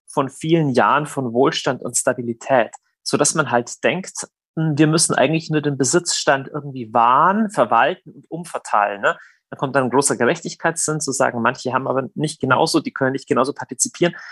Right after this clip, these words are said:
Aber das Wissen, dass Werte nur generiert werden, und das sind nicht nur materielle Werte, sondern auch geistige Werte, nur generiert werden von Männern und Frauen, die bereit sind, Gefahren auf sich zu nehmen und zu riskieren, das kommt uns, glaub ich, auch in der Gesellschaft eher abhanden.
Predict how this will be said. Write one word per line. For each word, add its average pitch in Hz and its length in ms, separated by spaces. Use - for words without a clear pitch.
Aber 131 180
das 139 200
Wissen, 190 480
dass 131 320
Werte 156 380
nur 147 200
generiert 143 600
werden, 117 240
und 127 60
das 120 100
sind 139 100
nicht - 160
nur 147 80
materielle 131 480
Werte, 101 220
sondern 117 200
auch - 60
geistige 139 340
Werte, 110 280
nur 190 420
generiert 139 640
werden 101 480
von 147 160
Männern 135 220
und 135 180
Frauen, 131 300
die 160 100
bereit 117 420
sind, 156 380
Gefahren 123 380
auf 147 160
sich 165 200
zu - 160
nehmen 139 240
und - 120
zu - 100
riskieren, 175 720
das - 320
kommt 165 320
uns, 139 220
glaub 127 180
ich, - 160
auch 131 120
in 139 100
der 135 80
Gesellschaft 147 520
eher 151 280
abhanden. 127 720